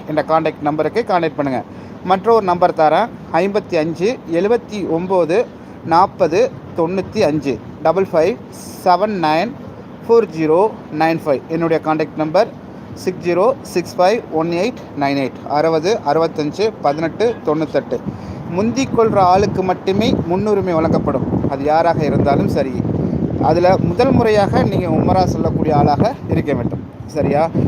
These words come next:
இதுக்கு முன்னாடி போயிருந்தா இல்ல, முதல் முறையாக உம்ரா செல்லக்கூடிய ஆளுக்கு மட்டுமே இந்த இலவச உம்ரா பயணம். சரிங்களா? இன்ஷா அல்லாஹ் அனைவரும்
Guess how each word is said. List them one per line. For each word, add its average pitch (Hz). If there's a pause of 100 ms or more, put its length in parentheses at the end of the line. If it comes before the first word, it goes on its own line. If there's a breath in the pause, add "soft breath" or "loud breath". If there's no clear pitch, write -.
இதுக்கு 160
முன்னாடி 185 (100)
போயிருந்தா 175
இல்ல, 147 (120)
முதல் 185
முறையாக 175
உம்ரா 180
செல்லக்கூடிய 165
ஆளுக்கு 156
மட்டுமே 175
இந்த 180
இலவச 190 (140)
உம்ரா 165 (120)
பயணம். 147 (460)
சரிங்களா? 156 (500 loud breath)
இன்ஷா -
அல்லாஹ் 180
அனைவரும் 170